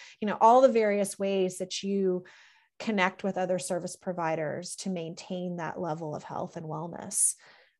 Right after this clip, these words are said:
What would it look like and how would it feel? And having a trusted relationship with someone like you might do with your doctor, your, your lawyer.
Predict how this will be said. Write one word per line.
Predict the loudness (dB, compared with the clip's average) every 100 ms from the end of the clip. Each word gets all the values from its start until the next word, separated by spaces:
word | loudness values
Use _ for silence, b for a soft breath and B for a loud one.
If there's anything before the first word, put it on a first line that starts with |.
| _ _
What | 0 4
would | 4
it | 4
look | -2 -4
like | -8 -8 -16 -18 _
and | -8
how | -2 2
would | 0
it | -2
feel? | -4 -4 -4 -8 -2
And | 2 2 2
having | 0 4 4 4 2 0 -2
a | -2
trusted | 2 2 2 2 2 4
relationship | 0 0 0 -2 -4 -4 -2 -2 -2
with | -4 -2
someone | -2 -2 -2 -2 -2 -6 -10 b b
like | 8 8 6
you | 2
might | 2 0 2
do | 2
with | 2 -2
your | -2
doctor, | -2 -2 -2 -4
your, | -2 -4
your | -4 -4
lawyer. | -2 -2 -2 -4 -6